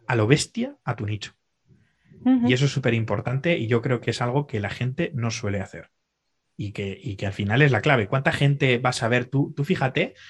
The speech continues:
Speaker 1: mírate entrevistas de youtubers, ¿vale? Porque yo para descubrir todo esto al final, eh, me he pegado analizando canales la tira de meses, pero, pero a saco. Y si te fijas, todos van a coincidir en algo.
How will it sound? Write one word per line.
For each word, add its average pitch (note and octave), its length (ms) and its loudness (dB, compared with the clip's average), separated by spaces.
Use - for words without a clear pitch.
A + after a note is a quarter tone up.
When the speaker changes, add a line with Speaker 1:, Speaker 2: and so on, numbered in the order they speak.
Speaker 1:
mírate C#3+ 300 2
entrevistas C3 440 2
de A2+ 140 0
youtubers, A#2 420 -2
¿vale? B2+ 240 0
Porque A#2 320 -2
yo A#2 100 4
para C#3+ 180 6
descubrir C3+ 380 2
todo B2 200 2
esto B2+ 180 0
al C#3 80 4
final, B2 440 0
eh, A2+ 180 -14
me A2+ 140 -2
he - 20 -6
pegado C3 260 2
analizando A#2+ 520 0
canales A#2+ 680 -4
la A#2 360 -4
tira C#3 260 6
de C3+ 200 6
meses, C3 380 2
pero, A#2 440 0
pero G#2+ 260 -2
a G2+ 80 -2
saco. - 360 -4
Y C3 180 2
si - 140 2
te A#2 120 4
fijas, E3 380 2
todos G#3+ 440 2
van C3+ 180 4
a D#3+ 80 6
coincidir C#3+ 520 6
en A2+ 120 -2
algo. G2+ 320 0